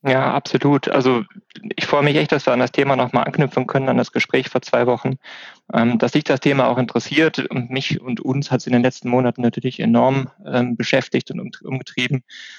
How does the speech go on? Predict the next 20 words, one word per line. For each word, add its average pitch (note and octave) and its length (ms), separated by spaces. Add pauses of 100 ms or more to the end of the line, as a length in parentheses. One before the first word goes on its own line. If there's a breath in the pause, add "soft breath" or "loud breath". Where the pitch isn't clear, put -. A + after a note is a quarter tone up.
(300 loud breath)
Ähm, B2+ 160
und D#3 160
vielen F#3 140
Dank F3+ 160
auch D3+ 60
für C#3+ 80
deine C#3 180
netten C#3 300
Worte. D#3 580
Ähm, C#3 220
in C#3+ 40
der C3+ 120
Tat, - 420
wir C#3 80
haben C#3 120
uns D3 120
über B2+ 100
deinen A#2 200
Podcast - 480
kennengelernt. A2 640